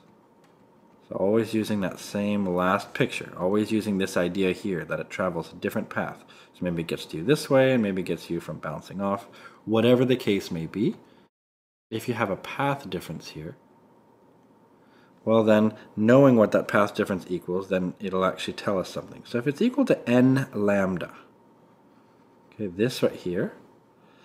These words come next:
then we're going to have what we call constructive interference. Now you might wonder, what do we mean by, uh, well, first of all, lambda. Lambda is the wavelength of the light,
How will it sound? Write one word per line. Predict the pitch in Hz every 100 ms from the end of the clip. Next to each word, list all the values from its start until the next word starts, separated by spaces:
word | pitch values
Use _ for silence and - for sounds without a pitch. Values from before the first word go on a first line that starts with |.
| - _
then | 107 107 123
we're | 127 110
going | 110 110
to | 107
have | 113 107 101
what | 104 87
we | 101
call | - 95 90
constructive | - 104 98 - - 110 - 110 104
interference. | 95 - 92 - 87 78 - - - - _ - - _
Now | 113
you | 113 113
might | 123 120
wonder, | 120 117 110
what | 98 107 120 -
do |
we | 117 110
mean | 107 104 98
by, | 92 90 90 90 90 - -
uh, | 87 85 85 82 -
well, | - 87
first | 98 -
of | 80
all, | 78
lambda. | 85 78 - 156 - -
Lambda | 87 90 90 92 85
is | 87 -
the | - 82 82 80 80
wavelength | 87 85 87 85 - 78 85 -
of | 78 -
the |
light, | 78 - - -